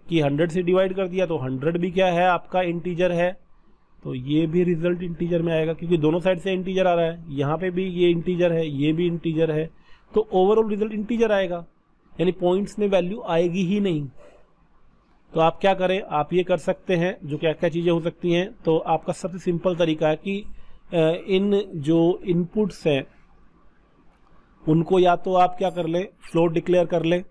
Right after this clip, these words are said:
ताकि पॉइंटों की calculation उनमें हो सके, और या mix mode arithmetic का यूज़ कर लें।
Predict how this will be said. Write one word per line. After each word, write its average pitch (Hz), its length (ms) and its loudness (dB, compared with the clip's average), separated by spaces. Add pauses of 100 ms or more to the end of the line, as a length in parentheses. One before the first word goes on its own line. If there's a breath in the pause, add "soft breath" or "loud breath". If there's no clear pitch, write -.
(180)
ताकि 170 340 0 (100)
पॉइंटों 160 340 0
की 175 60 -6
calculation 160 560 -2
उनमें 151 260 -4
हो 170 240 -4
सके, - 340 -12 (760 soft breath)
और 175 160 4
या 170 520 0 (480)
mix 165 420 -2
mode 190 380 0
arithmetic 160 580 -4
का 175 120 -2
यूज़ 151 300 0
कर 123 140 -4
लें। 123 120 -6